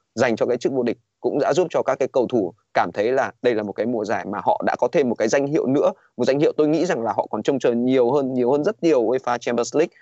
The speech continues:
bởi vì nó có cực kỳ nhiều ý nghĩa. Thời gian chờ đợi này, số danh hiệu vô địch có thể cân bằng với cái đối thủ mà bất kỳ một cổ động viên nào của Liverpool cũng đều không thích. Thì tôi nghĩ rằng là, ờ,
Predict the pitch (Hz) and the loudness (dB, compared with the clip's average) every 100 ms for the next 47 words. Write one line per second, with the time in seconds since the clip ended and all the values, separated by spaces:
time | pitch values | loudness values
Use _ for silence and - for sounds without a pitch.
0 | _ - 107 107 113 123 - 170 127 120 | _ -2 0 2 2 2 2 0 0 2
1 | 120 120 139 170 190 - _ 117 113 127 | 2 2 2 0 -4 -12 _ 0 2 2
2 | 120 107 120 104 110 95 - 113 120 135 | 2 2 2 2 -2 -6 -4 -2 0 0
3 | 131 104 117 117 110 117 131 139 135 139 | 0 2 2 0 0 0 0 0 2 0
4 | 107 101 135 175 220 202 196 233 165 104 | 0 0 2 2 2 2 2 2 0 -2
5 | 110 117 107 - _ - - 202 139 139 | -6 -6 -6 -8 _ -6 -2 0 0 0
6 | - 117 113 151 143 127 117 - 113 131 | 0 -2 0 0 0 -2 -4 -2 0 0
7 | 147 156 139 180 208 156 180 220 - _ | 0 0 0 2 2 2 0 0 -2 _
8 | _ _ - 135 147 160 143 127 120 107 | _ _ -8 -4 -2 -2 -2 0 0 -2
9 | _ _ 123 | _ _ -2